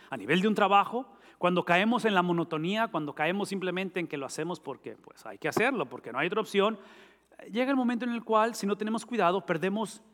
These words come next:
el enfoque de la razón por qué lo estamos haciendo. La realidad es que estamos en una etapa,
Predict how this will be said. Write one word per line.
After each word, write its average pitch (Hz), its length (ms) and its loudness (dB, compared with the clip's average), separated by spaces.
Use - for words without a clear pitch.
el 175 100 2
enfoque 170 480 -2
de 147 100 -2
la 143 80 -2
razón 170 420 -2
por 147 200 -6
qué 160 640 0
lo 143 80 2
estamos 135 600 -2
haciendo. 123 600 -6
La 156 80 2
realidad 160 340 4
es 196 100 -2
que 180 60 -8
estamos 190 320 -2
en 165 80 -2
una 185 180 2
etapa, 175 560 2